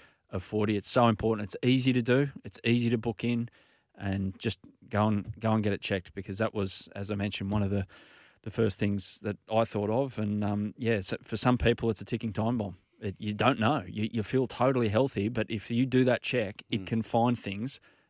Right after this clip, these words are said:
Speaker 1: that might prevent something
Speaker 2: Yeah.
Speaker 1: really, really bad happening down the track.
Speaker 2: Yeah,
Speaker 1: So
Speaker 2: yeah,
Speaker 1: I can
Speaker 2: well
Speaker 1: only
Speaker 2: said.
Speaker 1: tell people, um, or ask people to, to maybe investigate that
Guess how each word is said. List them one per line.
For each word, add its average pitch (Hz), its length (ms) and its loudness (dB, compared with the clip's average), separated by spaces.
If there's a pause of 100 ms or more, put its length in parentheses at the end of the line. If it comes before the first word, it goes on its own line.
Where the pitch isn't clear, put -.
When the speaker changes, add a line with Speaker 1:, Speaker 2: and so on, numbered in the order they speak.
Speaker 1:
that 110 120 0
might 110 340 4 (1300)
prevent 117 340 4 (1200)
something 107 480 -4
Speaker 2:
Yeah. 117 120 -6
Speaker 1:
really, 110 360 6
really 107 200 4
bad 107 240 2
happening 101 260 -6
down 104 180 -4
the 98 80 -8
track. 101 160 -6
Speaker 2:
Yeah, 95 160 -4
Speaker 1:
So - 140 -12
Speaker 2:
yeah, 104 140 -2
Speaker 1:
I 87 100 -14
can - 120 -10
Speaker 2:
well 117 80 2
Speaker 1:
only 110 160 4
Speaker 2:
said. - 60 -8 (500)
Speaker 1:
tell 113 180 2
people, 104 500 -2
um, 98 220 -2
or 110 160 0
ask 120 260 4
people 107 260 2
to, 104 200 0
to - 140 -8
maybe 110 260 2
investigate 104 540 0
that 107 180 -2